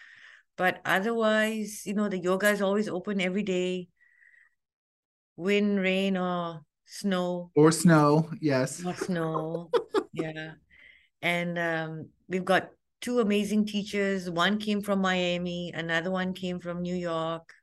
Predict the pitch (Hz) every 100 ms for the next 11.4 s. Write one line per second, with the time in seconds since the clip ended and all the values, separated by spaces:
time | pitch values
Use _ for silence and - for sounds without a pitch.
0 | _ _ 147 151 151 151 151 147 _ -
1 | - - - _ _ _ - 185 175 180
2 | 185 180 165 175 180 - 165 165 160 175
3 | - - 160 156 175 196 214 _ _ _
4 | _ 170 147 147 170 175 175 175 165 156
5 | 151 165 185 208 214 - _ 160 156 151
6 | 156 - - 151 156 170 170 147 156 147
7 | 160 190 185 170 160 156 - 160 160 151
8 | 156 160 170 165 165 170 165 165 165 180
9 | 170 156 151 143 - 170 175 170 165 165
10 | - - - _ - 175 165 165 170 170
11 | - - -